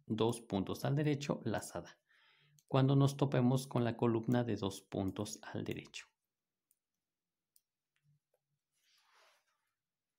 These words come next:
Muy bien, miren, aquí en el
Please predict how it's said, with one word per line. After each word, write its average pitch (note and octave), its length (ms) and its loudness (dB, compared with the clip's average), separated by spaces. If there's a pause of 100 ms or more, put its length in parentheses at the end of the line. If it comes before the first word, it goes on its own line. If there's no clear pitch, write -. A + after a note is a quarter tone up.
(720)
Muy E3 240 10
bien, D#3+ 200 8
miren, A#2+ 240 10
aquí F3+ 680 4
en C3 180 6
el A#2 340 4